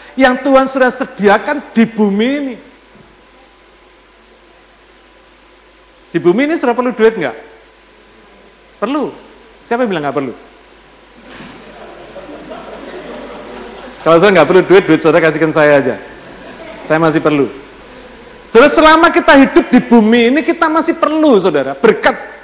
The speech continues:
Allah yang ada di bumi ini. Saudara mau jalankan mobil perlu petrol, petrolnya perlu dibeli sama duit. Saudara pasti perlu duit, saudara. Saudara masih perlu kesehatan yang sempurna di bumi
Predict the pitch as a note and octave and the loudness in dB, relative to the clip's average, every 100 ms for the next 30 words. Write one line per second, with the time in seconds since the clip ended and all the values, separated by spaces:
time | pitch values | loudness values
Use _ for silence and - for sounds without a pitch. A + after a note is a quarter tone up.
0 | - A#3+ B3 C#4 C#4 C4 B3+ - E3+ G3+ | -4 2 4 4 2 0 -2 -4 -4 -6
1 | - F#3+ F3+ F#3+ F#3+ D#3+ C#3 - - _ | -2 0 0 -2 -2 -6 -10 -16 -20 _
2 | _ _ _ _ _ _ - - - - | _ _ _ _ _ _ -20 -20 -20 -20
3 | - - - - A3 A3 C#4 C4+ G3 F3+ | -20 -20 -16 -4 0 2 2 2 0 0
4 | G3 A#3+ B3 A#3 B3 A#3 A#3+ B3 A3+ A3 | -2 -2 -2 -2 -6 -4 -4 -2 -4 -2
5 | F#3+ D3 A#2 - A3+ A#3 A#3+ C4+ A#3 F#3 | -2 -4 -6 -6 -6 -4 -4 -4 -4 -4
6 | - D#3 D#3+ E3 D#3+ D3+ C#3+ - - - | -4 -2 -2 -4 -4 -4 -4 -8 -20 -20
7 | - _ - C#4 D#4 D#4+ - D4 D#4+ - | -20 _ -2 0 0 -2 -4 -4 -4 -6
8 | E3 G3+ A3+ - C#3+ B2+ C#3 - _ _ | 0 0 0 -6 -10 -12 -16 -20 _ _
9 | _ _ _ _ _ _ _ - A2 - | _ _ _ _ _ _ _ -20 -20 -20
10 | _ _ _ _ _ _ _ _ _ _ | _ _ _ _ _ _ _ _ _ _
11 | _ _ _ _ _ - - - B3 C#4+ | _ _ _ _ _ -20 -20 -8 -2 0
12 | D4+ D4 D4+ D4+ D4 D4+ D4 - - C4 | 2 0 0 0 0 -2 -2 -4 -2 -4
13 | F3 F3+ - C4 A#3+ A#3+ A#3 B3+ A#3 C#4+ | -2 -4 -2 0 0 0 -4 -6 -6 -4
14 | C4+ A#3+ F#3 G3 - F3 E3 F3 | -4 -4 -4 -6 -4 0 0 -2